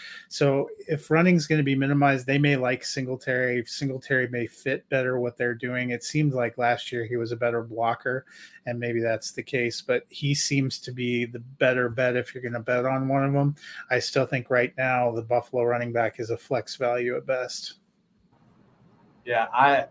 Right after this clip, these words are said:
Speaker 2: I wouldn't be going out trying to acquire, uh, Singletary, hoping I can rely on him week to week. I think you're spot on with the, it's a matchup based thing. That their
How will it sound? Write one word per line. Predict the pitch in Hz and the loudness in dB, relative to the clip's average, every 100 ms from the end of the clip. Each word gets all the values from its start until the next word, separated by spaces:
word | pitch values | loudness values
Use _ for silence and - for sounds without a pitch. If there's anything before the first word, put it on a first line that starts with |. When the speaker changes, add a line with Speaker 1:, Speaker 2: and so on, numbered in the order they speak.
| - | 2
Speaker 2:
I | 139 | 4
wouldn't | 139 131 123 120 | 6 6 4 2
be | 123 117 | -2 0
going | 123 120 117 | 0 0 0
out | 120 113 - | 0 0 0
trying | 127 120 117 - | -2 0 -2 -4
to | 123 113 110 | -2 0 0
acquire, | 107 - 123 120 123 123 123 123 123 - _ 117 | -4 -2 2 4 6 6 4 2 -4 -14 _ -4
uh, | 113 110 110 107 - _ _ - _ _ _ _ _ | -4 -4 -6 -14 -18 _ _ -20 _ _ _ _ _
Singletary, | - 139 127 120 - 127 123 117 | -2 0 2 0 4 6 6 6
hoping | 123 120 120 | 2 2 -2
I | 113 | -2
can | 120 | -4
rely | 113 110 110 113 113 | -4 0 2 2 2
on | 113 | -2
him | 110 | -2
week | 113 113 | -4 -6
to | - | -10
week. | 117 123 123 - _ - | -6 -6 -6 -14 _ -2
I | 131 | -2
think | 139 143 139 | 0 0 0
you're | |
spot | 127 - 131 127 127 | -4 4 8 8 8
on | 123 127 | 4 4
with | 117 - | 0 -2
the, | 117 117 - | -6 -6 -10
it's | 127 135 | -8 -2
a | |
matchup | 123 123 123 - 113 | 0 2 0 -2 -4
based | - 117 113 - | -2 -4 -6 -6
thing. | 127 113 101 _ _ _ _ - | -4 -4 -10 _ _ _ _ -4
That | 131 131 - | -4 -4 2
their | 143 143 147 143 | 6 8 8 6